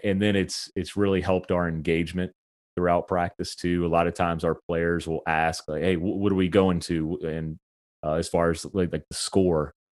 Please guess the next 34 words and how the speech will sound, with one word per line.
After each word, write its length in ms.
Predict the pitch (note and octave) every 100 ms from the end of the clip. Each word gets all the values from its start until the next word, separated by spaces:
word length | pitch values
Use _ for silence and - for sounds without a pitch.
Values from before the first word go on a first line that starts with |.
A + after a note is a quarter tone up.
| _ _ -
uh, 140 | D#2
or, 400 | D#2+ F#2+ F2+ E2+
"Is 200 | F2 F2
this 160 | F#2+ G2+
counting 340 | G#2 F#2+ F#2+
for 120 | F#2
the 80 | E2+
cauldron?" 680 | - G2 F#2+ E2+ E2 D#2+ E2+ _
Uh, 320 | D#2+ D#2+ D#2+
and 200 | D#2+ F2+
then 120 | G2+ G2
our 120 | F2+
skill 380 | - - B2 A#2
development 640 | E2 E2 E2 E2 E2+ - _ -
counts 540 | F#2 F2 F2 F2 E2
for 100 | -
the 80 | E2
cauldron 380 | - E2+ E2+ E2
as 120 | D#2+
well. 260 | F#2+ F#2+ D#2+
So 160 | -
it's, 140 | E2+ -
it's 180 | -
a 60 | -
very 180 | G#2+ G2+
small 560 | - - F2 F2 F#2
percentage 800 | F#2 F2+ D#2+ - E2+ F#2 A2 -
of, 140 | F2+ F2
of 200 | E2+ D#2
weight 320 | E2+ F2+ -
in 140 | G2
the 80 | G2
cauldron. 540 | - G#2 A2 A2+ A2+ F#2+
But 180 | E2